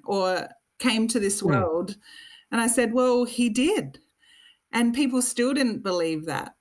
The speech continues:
Speaker 1: So
Speaker 2: Mm.
Speaker 1: <laughs> it might not be enough for you. It might be just you've decided, "I don't wanna believe." And if God did
Speaker 2: Yeah.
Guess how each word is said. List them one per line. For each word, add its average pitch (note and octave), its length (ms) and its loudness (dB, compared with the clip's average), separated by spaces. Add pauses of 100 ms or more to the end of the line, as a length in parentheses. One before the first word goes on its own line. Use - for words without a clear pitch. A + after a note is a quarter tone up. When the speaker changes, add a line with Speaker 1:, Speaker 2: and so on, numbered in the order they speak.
(400)
Speaker 1:
So - 180 0
Speaker 2:
Mm. F#3+ 840 -2
Speaker 1:
<laughs> - 80 -6
it A#3 160 2
might A#3+ 300 -2
not A3+ 260 -2
be A3 500 0 (120)
enough G#3 340 -2
for A3 80 -2
you. F#3+ 220 0
It - 80 -4
might G#3+ 300 -2
be G#3+ 120 2
just G#3+ 320 -2
you've G#3 220 -2
decided, G#3+ 640 -2
"I F#3 100 -2
don't G3 220 -4
wanna F#3 180 -4
believe." F3 720 -4 (480)
And G3+ 140 0
if G#3 160 -2
God G#3 280 0
did B3 160 4
Speaker 2:
Yeah. C4 100 0